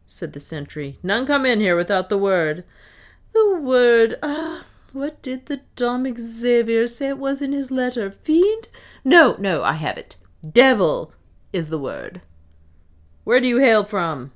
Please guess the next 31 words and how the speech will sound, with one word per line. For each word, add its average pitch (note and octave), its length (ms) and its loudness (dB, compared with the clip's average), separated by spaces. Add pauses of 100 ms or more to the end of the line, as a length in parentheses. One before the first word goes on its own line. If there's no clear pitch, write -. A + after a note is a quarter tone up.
(680)
"From G4 220 0
Madagascar, D4 1000 -4
where G#3+ 160 -2
the B3+ 140 -4
goods D#4 420 -4
you A3+ 180 -6
have F3 260 -6
to G#3 100 -10
supply E3+ 600 -6
are A3 100 -4
in C4+ 180 -4
some F4+ 240 -4
demand F4+ 680 -4
just - 320 -8
now. D3+ 240 -6
Come, G#4 320 -6
let C#4 280 0
us F3 260 -2
in. D#3+ 280 -2 (440)
We G4+ 100 4
don't F#4 180 2
want A#3+ 180 0
to F#3+ 80 -6
sit F3 220 -2
here F3 140 -2
all D#3 140 -2
night G3 320 -6
and D#3+ 120 -6
miss D3+ 160 -6
the - 140 -12
fun." D3+ 480 -10